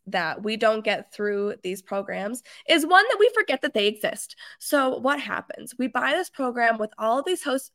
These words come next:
hopes and aspirations it's gonna fix everything in our business. And then we kind of forget that it exists.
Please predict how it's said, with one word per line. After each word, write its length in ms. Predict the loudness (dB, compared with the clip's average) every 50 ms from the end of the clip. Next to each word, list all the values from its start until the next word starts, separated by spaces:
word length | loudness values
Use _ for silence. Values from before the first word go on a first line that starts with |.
| -8 -2
hopes 240 | -2 -2 -2 -2 -4
and 100 | -4 -2
aspirations 580 | 0 -2 -2 -2 -2 -2 -2 -2 -2 -6 -8
it's 40 | -4
gonna 140 | -4 -4 -4
fix 260 | -4 -6 -8 -8 -2 4 6
everything 380 | 6 6 6 4 2 0 -2
in 80 | 0 0
our 100 | 0 0
business. 500 | -2 -4 -6 -6 -8 -8 -8 -8 -10 -12 -16 -18 -18 -20 -20 -20 -20 -20 -20 -18 -12 -2 2
And 140 | 4 6
then 80 | 6 6
we 80 | 4 4
kind 240 | 0 0 0 0
of 80 | 0 0
forget 260 | 0 -2 -2 -2 -2 -2
that 120 | -2 -2
it 80 | -2 -2
exists. 460 | -2 -4 -8 -10 -12 -12 -16 -16